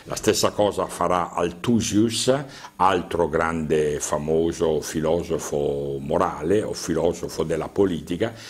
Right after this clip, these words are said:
che difende, difendeva, siamo ancora nel milleseicento, la sussidiarietà come antidoto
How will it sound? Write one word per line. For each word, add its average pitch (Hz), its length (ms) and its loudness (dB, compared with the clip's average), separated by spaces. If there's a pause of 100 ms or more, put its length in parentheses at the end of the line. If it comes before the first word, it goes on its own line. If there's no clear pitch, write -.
(360)
che 113 280 4
difende, 80 880 2
difendeva, 92 720 4
siamo 85 280 0
ancora 98 300 4
nel 82 160 0
milleseicento, 85 960 0
la 120 180 4
sussidiarietà 160 1040 0
come 113 500 4
antidoto 175 1000 2